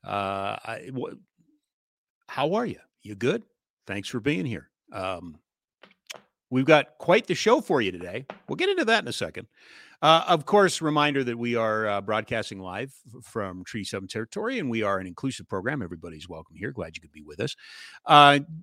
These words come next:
we have a little space today, so I have said to Jack, um, we don't normally, uh, i-, it's not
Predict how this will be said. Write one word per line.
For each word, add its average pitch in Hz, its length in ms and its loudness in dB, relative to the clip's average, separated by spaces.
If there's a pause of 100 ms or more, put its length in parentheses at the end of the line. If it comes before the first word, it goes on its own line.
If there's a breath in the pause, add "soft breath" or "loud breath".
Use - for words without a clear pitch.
(300)
we 156 180 6
have 190 260 8
a - 20 4
little 180 240 4
space 170 400 2
today, 147 300 2
so 127 320 2
I 120 180 2
have 120 160 -2
said 170 480 0 (140)
to 143 160 -6
Jack, 104 480 -6 (500)
um, 101 640 -4 (100)
we 131 140 0
don't 151 220 4
normally, 123 720 -2
uh, 110 60 -10
i-, 107 200 -10
it's - 440 -8
not 151 180 2